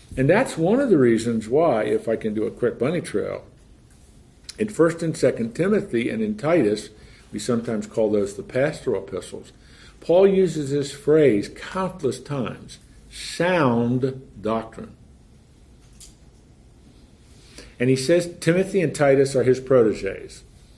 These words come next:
And, and, you know, they are now leading churches on Crete and in Ephesus, respectively. And he just, he says to them, "Okay, guys, I'm getting ready to go back to the Father.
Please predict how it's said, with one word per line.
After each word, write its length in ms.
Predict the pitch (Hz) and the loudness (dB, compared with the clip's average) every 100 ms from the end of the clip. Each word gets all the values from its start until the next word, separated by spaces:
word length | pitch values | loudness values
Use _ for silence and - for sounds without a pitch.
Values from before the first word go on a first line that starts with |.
| - | -16
And, 200 | 117 107 | -8 -6
and, 300 | 104 107 113 | -4 -4 -4
you 120 | 120 | -6
know, 140 | 101 98 | -6 -6
they 340 | - 107 117 | -6 0 2
are 120 | 139 135 | 2 2
now 200 | 120 120 | 0 2
leading 440 | 117 127 127 127 | 2 4 2 0
churches 520 | 127 127 117 120 110 | 0 0 0 -4 -6
on 140 | 110 95 | -8 -12
Crete 440 | - 131 123 127 | -2 0 0 -2
and 160 | 120 107 | -6 -6
in 120 | 104 | -4
Ephesus, 560 | 113 - 107 - 98 - - - - - - - | -4 -4 -6 -6 -8 -10 -20 -20 -20 -20 -20 -10
respectively. 720 | 101 - 120 117 107 98 95 - - - | -10 -2 -2 0 0 0 -4 -12 -20 -4
And 100 | 135 | 0
he 140 | 147 147 | 2 2
just, 280 | 147 143 | 0 -2
he 120 | - 123 | -4 -2
says 280 | - 165 | 4 4
to 80 | 165 | 4
them, 60 | 113 | 0
"Okay, 160 | - 113 | 2 4
guys, 540 | 139 151 202 247 - - - - - - | 6 8 6 6 0 -12 -20 -20 -18 0
I'm 180 | 165 226 | 4 8
getting 220 | 214 151 | 8 8
ready 220 | 165 165 | 8 8
to 60 | 139 | 8
go 60 | |
back 420 | 131 143 143 - | 8 8 6 0
to 100 | - | -6
the 160 | 123 120 | -2 -2
Father. 480 | - 117 98 - | 2 2 2 -4